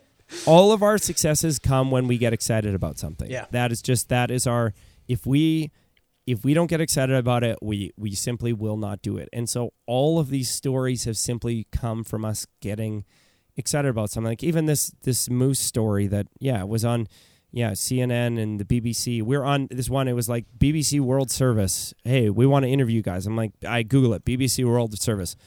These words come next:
Speaker 1: the world's largest international broadcaster." I'm like, "Oh, okay." Like,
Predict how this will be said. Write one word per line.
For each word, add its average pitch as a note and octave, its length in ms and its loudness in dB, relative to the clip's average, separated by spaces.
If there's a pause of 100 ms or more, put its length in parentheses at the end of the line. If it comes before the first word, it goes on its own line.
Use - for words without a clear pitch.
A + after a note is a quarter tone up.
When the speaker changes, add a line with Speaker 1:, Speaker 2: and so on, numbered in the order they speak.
(240)
Speaker 1:
the A#2 120 0
world's C3+ 440 0
largest B2+ 520 2
international A2+ 640 0
broadcaster." F#2+ 840 -4 (300)
I'm D#3 100 2
like, D3+ 220 2
"Oh, D#3+ 380 6 (420)
okay." E3+ 600 6
Like, A2+ 320 -2